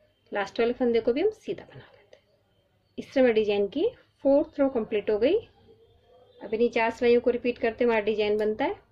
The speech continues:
और वापस से अपनी first row बनाएंगे जिस तरह से हमने बनाई थी। Edge स्टिच के फंदे को slip करते हैं, ऊन को आगे करेंगे,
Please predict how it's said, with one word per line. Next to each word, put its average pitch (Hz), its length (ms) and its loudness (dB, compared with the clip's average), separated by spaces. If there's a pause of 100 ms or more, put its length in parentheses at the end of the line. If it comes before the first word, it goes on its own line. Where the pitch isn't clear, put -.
(480)
और 185 60 -8
वापस 202 320 -2
से 285 80 2
अपनी 302 200 -4
first 285 320 -2
row 294 80 4
बनाएंगे 277 400 2
जिस 269 180 -6
तरह 269 120 2
से 269 100 -4
हमने 262 180 4
बनाई 247 300 2
थी। 370 160 -2 (2000)
Edge 208 240 -2
स्टिच 233 240 -6
के 247 120 0
फंदे 214 300 0
को 392 160 -2 (120)
slip - 380 -8
करते 185 300 -4
हैं, 381 140 -4 (3000)
ऊन 226 240 2
को 220 120 -4
आगे 202 220 0
करेंगे, 214 360 0